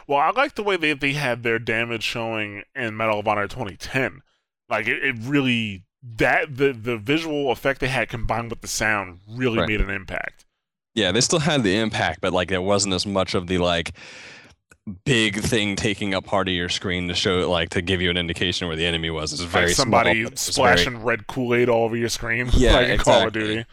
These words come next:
Speaker 2: Yeah, it was a
Speaker 1: Right.
Speaker 2: very, like, it was like a, almost like a, like, kind of like a sun coming over horizon. It was a very thin red line,
Speaker 1: Yeah.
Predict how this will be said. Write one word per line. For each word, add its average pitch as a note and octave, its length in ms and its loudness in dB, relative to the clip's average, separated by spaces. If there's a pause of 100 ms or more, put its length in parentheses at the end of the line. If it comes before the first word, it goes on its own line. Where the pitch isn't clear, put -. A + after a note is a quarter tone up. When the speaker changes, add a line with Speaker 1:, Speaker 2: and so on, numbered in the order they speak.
(160)
Speaker 2:
Yeah, F2+ 180 2
it F2+ 40 2
was G#2 140 4
a A2 40 4
Speaker 1:
Right. G2+ 80 -2
Speaker 2:
very, A#2 220 4
like, G#2 180 0
it G#2+ 60 0
was G#2 100 0
like G2 100 2
a, F2 140 0 (240)
almost A#2+ 240 2
like G2 120 2
a, F#2 260 -4
like, F#2 200 0 (180)
kind G2+ 160 -2
of G2 60 -2
like F2+ 160 0
a D#2 100 -2
sun G2 280 0
coming G2 240 -2
over F2 160 -2
horizon. F2+ 380 0
It F2+ 40 -2
was E2+ 80 -2
a E2 40 -6
very F2+ 180 0
thin F2+ 260 -2
red F2 160 0
line, F2+ 540 0
Speaker 1:
Yeah. F2+ 160 -6